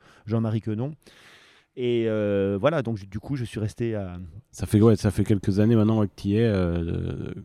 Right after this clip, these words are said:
Speaker 1: Ça
Speaker 2: que
Speaker 1: fait un
Speaker 2: t-
Speaker 1: petit moment. Là, là, ça fait, bah, c'est simple, puisque moi, j'ai, je suis allé à Nancy en quatre-vingt-dix-neuf, donc ça fait, euh, vingt-trois ans.
Speaker 2: Depuis quelques années, t'es également au pôle supérieur de Strasbourg.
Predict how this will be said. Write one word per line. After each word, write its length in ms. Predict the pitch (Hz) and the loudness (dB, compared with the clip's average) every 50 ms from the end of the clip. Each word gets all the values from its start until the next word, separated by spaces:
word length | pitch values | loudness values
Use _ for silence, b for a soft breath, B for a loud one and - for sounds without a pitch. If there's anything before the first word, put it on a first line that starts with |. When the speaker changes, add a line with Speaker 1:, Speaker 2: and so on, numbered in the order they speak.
| - - | -10 -4
Speaker 1:
Ça 80 | - | -4
Speaker 2:
que 60 | 104 - | -2 0
Speaker 1:
fait 80 | 143 | 0
un 20 | 156 | -2
Speaker 2:
t- 80 | 147 | 0
Speaker 1:
petit 120 | - 170 170 | 0 2 2
moment. 280 | 165 160 156 147 131 | 2 4 4 4 4
Là, 180 | 123 135 139 139 | 4 4 4 4
là, 80 | 135 | 2
ça 180 | 127 - 143 127 | 0 0 -2 -4
fait, 460 | - - - 151 165 175 185 185 175 | -4 -2 0 2 2 4 4 2 2
bah, 100 | 131 127 | 2 0
c'est 140 | 117 - 120 | -2 -2 -4
simple, 220 | - - 160 156 | -4 -2 -2 -4
puisque 220 | - - - - 135 | -4 -6 -2 0 0
moi, 180 | 123 127 127 | 2 2 0
j'ai, 160 | 120 123 123 113 | 0 0 -2 -4
je 220 | 101 - - 104 | -6 -8 -8 -2
suis 100 | 107 127 | 0 2
allé 160 | 117 117 120 | 2 4 2
à 120 | 120 117 113 | 2 2 0
Nancy 320 | 117 120 113 - - 131 | 0 -2 -4 -4 -4 -4
en 100 | 113 107 | -4 -2
quatre-vingt-dix-neuf, 580 | - 131 - - 131 123 113 107 110 127 135 117 | -2 -4 -4 -2 -4 -4 -4 -4 -4 -6 -4 -4
donc 140 | 123 113 | -6 -4
ça 120 | - 120 104 | -4 -4 -4
fait, 300 | - - 131 131 135 131 | -2 -2 -2 0 0 0
euh, 80 | 113 | -2
vingt-trois 400 | 90 104 110 - - - 92 80 | -4 -6 -8 -8 -8 -10 -12 -12
ans. 80 | - _ _ _ _ _ _ _ _ _ _ _ _ _ _ _ | -14 _ _ _ _ _ _ _ _ _ _ _ _ _ _ _
Speaker 2:
Depuis 300 | - 117 110 - - 110 | -8 -8 -6 -4 -4 -2
quelques 340 | - 117 113 101 - 113 104 | 0 0 0 2 2 2 2
années, 160 | 110 123 147 | 4 4 2
t'es 140 | 143 - 120 | 2 2 2
également 320 | 107 107 107 107 113 117 117 | 4 4 4 6 6 6 4
au 80 | 107 | 4
pôle 200 | 98 - 117 107 | 4 0 -2 -2
supérieur 580 | - - - 120 110 107 110 113 110 107 101 98 | -4 -4 -2 0 0 2 2 2 2 2 0 0
de 100 | 104 101 | 0 -2
Strasbourg. 460 | - - - 113 104 113 151 196 - | -2 0 0 0 0 2 2 0 0